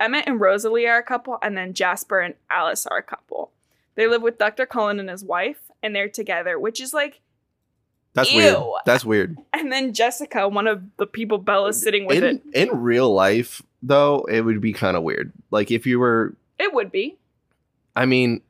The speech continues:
Speaker 2: so the twins are adopted by the Cullens as well, right?
Speaker 1: Yeah, so what they actually say is that the twins, Rosalie and Jasper, are, like,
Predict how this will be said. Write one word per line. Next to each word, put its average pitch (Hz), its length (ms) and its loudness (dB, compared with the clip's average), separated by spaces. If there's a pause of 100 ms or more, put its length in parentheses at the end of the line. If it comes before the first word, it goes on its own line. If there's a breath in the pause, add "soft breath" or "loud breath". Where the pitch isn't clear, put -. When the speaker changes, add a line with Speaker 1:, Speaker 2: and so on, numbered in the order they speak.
(200)
Speaker 2:
so 131 240 2
the 117 100 0
twins 160 420 2
are 117 160 2
adopted 113 440 2
by 104 160 2
the 98 140 -4 (300)
Cullens 104 380 0
as 95 120 -6
well, 107 220 4
right? 95 280 -2 (320 loud breath)
Speaker 1:
Yeah, 226 220 2
so 226 260 0
what 202 260 -2
they 262 80 2
actually 202 440 0
say 226 220 0
is 220 120 -2
that 190 320 0
the 190 100 -4
twins, 220 640 -4 (260)
Rosalie 208 400 -2
and 196 120 -6
Jasper, 185 600 -2 (380 soft breath)
are, 226 100 4
like, 196 400 0